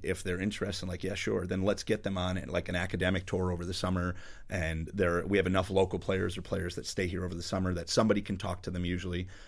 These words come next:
and then set up that, that overnight for early fall. Whereas when I first came, it was like, "All right, like, engage, engage, engage, show your face, talk to them at an A A U tournament, text, text, text," and then don't really, like, buckle up to get them here until,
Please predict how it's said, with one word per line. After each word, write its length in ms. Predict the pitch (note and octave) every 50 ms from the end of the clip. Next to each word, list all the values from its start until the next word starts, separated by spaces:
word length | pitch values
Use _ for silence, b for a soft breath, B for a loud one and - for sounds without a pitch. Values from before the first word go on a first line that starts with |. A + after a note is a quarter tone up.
| B B -
and 220 | - F#2+ F#2 F#2+ F#2+
then 100 | F#2+ F2+
set 260 | - - - F#2+ F#2
up 160 | F2 - -
that, 220 | G2 F2 E2 - - -
that 140 | G2+ E2+ - -
overnight 360 | G2 F#2 F2 F2+ F2 E2+ -
for 140 | - - F#2
early 280 | - - F#2 F2 E2+ E2+
fall. 320 | - - G2+ A#2+ C3+ -
Whereas 340 | - - F#2 F2 E2+ E2+ F#2+
when 100 | F#2 F2+
I 60 | E2
first 320 | E2 - A2+ A#2 A2+ - -
came, 320 | F2+ E2+ E2 E2+ E2+ - B B B B B B
it 40 | E2+
was 120 | F#2 E2+ F2
like, 160 | D#2+ - -
"All 40 | C#3+
right, 200 | B2+ G#2+ - -
like, 200 | F#2 F2+ - -
engage, 420 | G2 G2 F2 G2+ F#2+ F#2+ F#2+ F#2 G2
engage, 380 | G#2 F#2+ F#2 F#2 F#2 F2 F#2+
engage, 420 | G#2 G2 F#2 F#2+ F2+ F2+ F2 F2+ F2+
show 200 | - - G2 F#2+
your 120 | F2+ F2+
face, 480 | F2+ - - F#2 F2+ F#2 F2 F2 - -
talk 240 | - G2 F#2+ F#2 -
to 80 | - F2+
them 360 | F#2 F#2 F#2+ F#2 F2+ F2+ F2+ B B B B B B
at 100 | - G2+
an 80 | G2 F#2+
A 140 | F2+ F2 F2
A 20 |
U 160 | F2 F2 F2+
tournament, 380 | F2+ - F#2 E2+ E2+ E2+ D#2+ -
text, 260 | G#2+ G2 F#2 - -
text, 240 | - F2 - - -
text," 320 | - D#2 E2+ - - - B B B B B
and 240 | - F#2+ G2 F#2 F#2
then 200 | F2 F2 F2+ E2+
don't 200 | - B2+ A#2+ -
really, 280 | A2 A2 G#2+ F#2+ F#2+ F2+
like, 340 | E2+ F2 E2+ - - - b b b b b - - - -
buckle 400 | G#2+ F#2 F2+ G#2+ G#2 - G#2+ G2
up 260 | G2 G2+ - - - -
to 100 | - G#2
get 300 | F#2 F2 A2+ A2+ - -
them 140 | G#2+ F#2+ F2+
here 360 | D#2+ G2+ F#2 F2 E2+ E2+ - -
until, 640 | F2 F2+ F#2 - - G2 F#2+ F2+ F2 E2+ E2+ E2